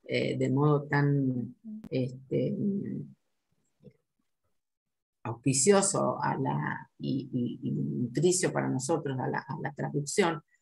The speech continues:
también rescata este concepto y yo lo, lo, lo adopto porque aplica perfectamente bien a cómo conformó justamente Victoria Ocampo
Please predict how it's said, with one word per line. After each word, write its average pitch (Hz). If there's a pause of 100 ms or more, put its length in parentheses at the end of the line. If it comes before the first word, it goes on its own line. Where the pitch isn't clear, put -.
(300)
también 151
rescata 180
este 151
concepto 143
y 135
yo 147
lo, 147
lo, 131
lo 139
adopto 156
porque 151
aplica 185
perfectamente 185
bien 180 (340)
a 147
cómo 233
conformó 170
justamente 160
Victoria 151
Ocampo 151